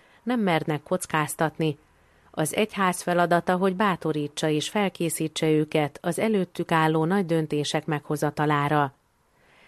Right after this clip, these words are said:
Épp úgy, ahogy egy apa teszi, amikor nem azzal nyugtat meg, hogy mindig minden rendben lesz,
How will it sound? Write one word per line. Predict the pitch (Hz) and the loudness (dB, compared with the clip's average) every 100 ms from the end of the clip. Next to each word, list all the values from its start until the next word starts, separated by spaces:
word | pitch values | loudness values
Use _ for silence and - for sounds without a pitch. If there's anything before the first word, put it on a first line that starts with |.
| _ _ | _ _
Épp | 233 240 - | -2 -2 -2
úgy, | - 180 190 185 | -4 0 2 2
ahogy | 185 185 | 2 2
egy | 180 | 0
apa | 196 - 156 | 0 0 -2
teszi, | 151 143 - 151 - _ | -2 -4 -4 -6 -8 _
amikor | 175 180 175 180 | 0 0 2 2
nem | 190 240 | 2 2
azzal | 180 156 147 151 | 2 0 2 2
nyugtat | 156 165 160 151 | 2 0 -2 0
meg, | 160 160 | 0 -2
hogy | - 165 151 _ _ - | 2 0 0 _ _ -2
mindig | 233 254 233 | 0 2 2
minden | 190 156 165 165 | 2 2 4 4
rendben | 170 160 160 156 | 4 2 2 4
lesz, | 151 147 - | 4 2 0